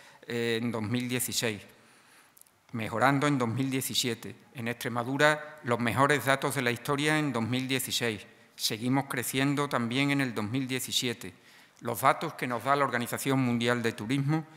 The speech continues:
me parece que son en, eh, pocos años, hemos pasado de seiscientos setenta y cuatro millones de turistas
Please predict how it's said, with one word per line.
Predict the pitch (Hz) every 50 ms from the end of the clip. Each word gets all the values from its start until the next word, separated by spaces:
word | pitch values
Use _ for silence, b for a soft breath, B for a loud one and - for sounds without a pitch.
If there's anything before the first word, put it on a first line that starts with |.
| B B B B B B B B B
me | - 113 -
parece | - 123 135 - - 131
que | - 120
son | 113 - 139 131 131 127 120 113 - - 76 73
en, | 101 110 110 113 113 113 110 107 107 107 104 107 104 107 101 - - -
eh, | - 95 98
pocos | - - 143 143 139 131 107 - 127
años, | 147 156 160 165 170 175 175 170 - B B B B B B B
hemos | - 127 131 147 147 147
pasado | - - 127 110 - - 151 151 147 160 165 165 - - - 117
de | 120 110 113 120 117 120 117 - - - - - - - _ -
seiscientos | - - - - 120 117 - - - 165 165 175 170 175 170 147
setenta | - 135 - 131 127 -
y | 120
cuatro | - 135 131 - - 120
millones | 117 117 113 113 147 151 151 143 113
de | 131 127
turistas | - 131 117 131 139 139 - - 117 110 - -